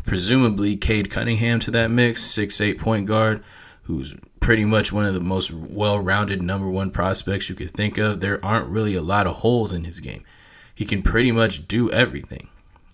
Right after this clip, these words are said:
Um, pass, shoot, score, rebound, defend, and he's a six eight point guard. So Detroit's getting a real good one, um, who should, uh,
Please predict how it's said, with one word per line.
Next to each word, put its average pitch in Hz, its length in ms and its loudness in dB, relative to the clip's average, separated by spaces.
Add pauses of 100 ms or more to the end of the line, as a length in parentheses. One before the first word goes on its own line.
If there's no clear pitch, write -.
Um, - 260 -10
pass, 104 380 2
shoot, - 380 0
score, 101 560 0
rebound, 90 720 -4
defend, 101 640 -2 (500)
and 120 240 6
he's 107 160 2
a 92 60 0
six - 380 -2
eight 60 160 -6
point 82 240 -6
guard. 69 280 -10
So 82 200 -4
Detroit's 104 480 0
getting 98 240 -2
a 85 60 0
real 98 300 2
good 95 240 -2
one, 92 320 0 (200)
um, 82 180 -4 (100)
who 95 100 -4
should, - 340 -6
uh, 90 380 -4